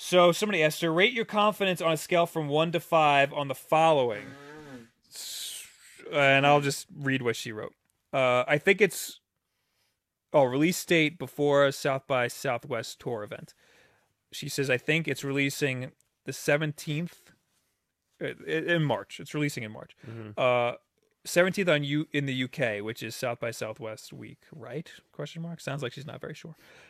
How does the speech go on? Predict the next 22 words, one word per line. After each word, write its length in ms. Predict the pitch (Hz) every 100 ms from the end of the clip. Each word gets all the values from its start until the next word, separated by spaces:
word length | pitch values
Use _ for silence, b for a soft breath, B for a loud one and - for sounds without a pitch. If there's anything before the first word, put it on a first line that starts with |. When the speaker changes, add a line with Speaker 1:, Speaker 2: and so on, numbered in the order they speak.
| B
Speaker 1:
Uh, 280 | 139 139 139
five 340 | - 156 170
out 120 | 175 165
of 60 |
five. 520 | - 147 131 127 127 139
There 180 | 131
will 140 | 127 123
be 380 | 139 135 131 139
a 160 | 143 120
version 840 | 127 123 135 143 151 151 156 156 -
available 580 | 135 127 123 127 123 131
at, 200 | 127 - _ _ _
at 220 | 147 160 170
or 180 | 156 -
under 280 | 143 139 127
three 160 | 123
hundred 180 | 110 107
dollars." 360 | 117 123 - - _ _ _ _ _ _ _ _
We're 140 | 147 156
thinking 240 | 175 120
two 140 | 113 107
fifty 320 | 120 -